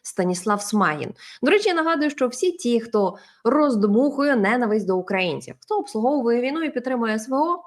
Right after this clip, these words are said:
то є абсолютно законною воєнною ціллю. Цей воєнкор, окрім того, що описує героїчно злочини російської армії, ще й стверджує, що, звісно, росіяни з українцями,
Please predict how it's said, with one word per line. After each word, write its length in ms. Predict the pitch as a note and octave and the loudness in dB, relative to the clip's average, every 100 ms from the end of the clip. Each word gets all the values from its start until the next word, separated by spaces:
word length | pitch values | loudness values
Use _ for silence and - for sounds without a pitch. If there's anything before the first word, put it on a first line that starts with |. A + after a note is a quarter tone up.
| - | 0
то 100 | A3 | 2
є 340 | G#3 G3 C#4 | 2 0 -2
абсолютно 540 | B3+ B3+ B3 A#3+ B3 | -4 -4 -4 -2 -2
законною 680 | A3 A#3 - A#3 C#4+ C#4+ C4+ | -2 -4 0 2 2 0 -2
воєнною 640 | F#3+ E3+ G3 B3 A#3 A3+ G#3+ - _ | -2 -2 -2 0 2 0 -2 -8 _
ціллю. 380 | - E3 - - _ _ | -8 -6 -6 -10 _ _
Цей 260 | E4+ G4 | 2 4
воєнкор, 440 | F4+ F4 F4 F4 E4 | 4 0 0 2 2
окрім 280 | C#4 A#3+ | 2 2
того, 340 | A#3+ D4+ C#4 C4 | 4 2 2 0
що 340 | C4 B3+ A#3+ A3+ - | 0 2 2 -2 -8
описує 600 | G#3+ - C4+ C4 A3 G3 | -10 -4 -4 -2 -2 -2
героїчно 720 | G3+ G#3+ A3+ B3 B3 G3+ G3+ | 0 0 0 0 -4 -2 -2
злочини 480 | F#3 A3+ G#3+ F3 E3 | 2 0 0 -4 -2
російської 560 | F#3 G#3 E3 - D3 D#3+ | -2 -4 -8 -8 -4 0
армії, 400 | A3+ D#4+ D#4 B3+ | 2 0 -4 -6
ще 160 | - | -8
й 40 | C#3+ | -12
стверджує, 540 | - C4 C#4 A#3 A#3 | -4 -2 0 -2 -4
що, 240 | A3+ F#3 | -2 -4
звісно, 760 | F#3+ E3+ D#3+ C#4+ C#4 - B3 A#3+ - - | -4 -2 -2 -2 -4 -4 -6 -6 -12 -2
росіяни 640 | C4+ C#4+ C#4 C4+ C4 B3 | 2 2 0 -2 2 2
з 60 | A3 | 2
українцями, 600 | G#3 B3 F4 D#4+ C4+ B3+ | 0 0 -2 -2 -2 -2